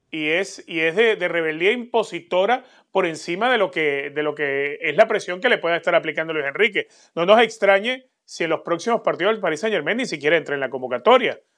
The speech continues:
porque, eh, creo que, que, que esto ya empieza a ser un pulso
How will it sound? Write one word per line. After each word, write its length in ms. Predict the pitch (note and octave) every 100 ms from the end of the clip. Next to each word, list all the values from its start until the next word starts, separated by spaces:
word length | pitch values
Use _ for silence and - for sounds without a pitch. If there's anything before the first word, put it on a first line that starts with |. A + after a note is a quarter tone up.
| _
porque, 260 | - C3 C#3+ D3+ F#3 D3+ D#3
eh, 60 | C#3+
creo 160 | E3
que, 260 | E3+ A#3+ G3 - - _
que, 360 | - D#3+ D#3 D3+
que 340 | D#3+ D#3 F3 E3+
esto 200 | - A3+
ya 140 | G#3
empieza 340 | G#3+ A3 -
a 20 | A3+
ser 180 | A3
un 160 | A#3 F3+
pulso 580 | F#3+ F#3 E3+ B3+ D4+